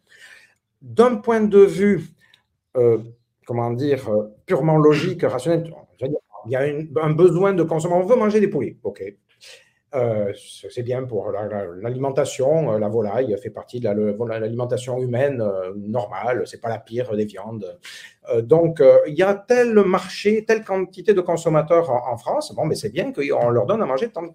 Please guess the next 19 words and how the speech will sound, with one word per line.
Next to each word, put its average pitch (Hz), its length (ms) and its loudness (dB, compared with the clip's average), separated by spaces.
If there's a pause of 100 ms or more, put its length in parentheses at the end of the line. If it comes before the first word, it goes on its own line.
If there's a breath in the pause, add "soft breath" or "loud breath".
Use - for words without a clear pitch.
(140)
quantité 127 320 -8
de 180 180 0
poulet. 143 360 -6 (360 loud breath)
Et 151 60 4
il - 0 -
y 165 40 8
a 180 40 6
la 208 60 4
même 247 140 2
quantité 175 380 0
en 131 100 0
Italie, 156 380 -2
c'est - 140 -8
bien 202 140 -2
qu'ils 156 180 -4
aient 196 80 4
leur 156 320 4
poulet 226 300 0
aussi. - 260 -6